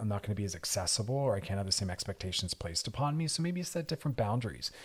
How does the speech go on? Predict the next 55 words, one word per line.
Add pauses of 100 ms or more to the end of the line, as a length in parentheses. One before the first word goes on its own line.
Even
during
the
holiday,
I
can't
maybe
host
this
year, (320)
or
I'm
looking
to
do
it
differently.
You
might
tell
people
you're
looking
to
stay
home, (320)
or
maybe,
again,
you're
not
gonna
host,
but
you're
happy
to
attend. (220)
Just
be
where
you
are.
Maybe
you
need
it
to
be
a
little
more
casual
and
quieter.